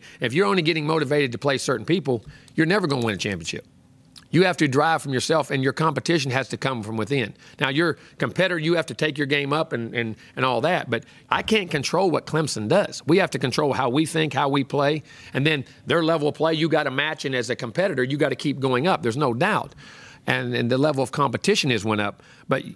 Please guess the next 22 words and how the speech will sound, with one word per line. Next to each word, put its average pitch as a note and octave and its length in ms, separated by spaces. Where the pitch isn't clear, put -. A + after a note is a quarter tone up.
if B2 140
you G3 120
sit - 180
and C#3 120
worry D3+ 160
about B2 220
that F3+ 180
all C3+ 140
the A2+ 60
time B2+ 380
and A2+ 120
anything, D3 460
and A#2 100
I D#3 60
mean, D3+ 200
I D3 80
mean E3 280
that, B2+ 220
it's A2+ 100
like, C3 220
how D#3 160
does, C3+ 260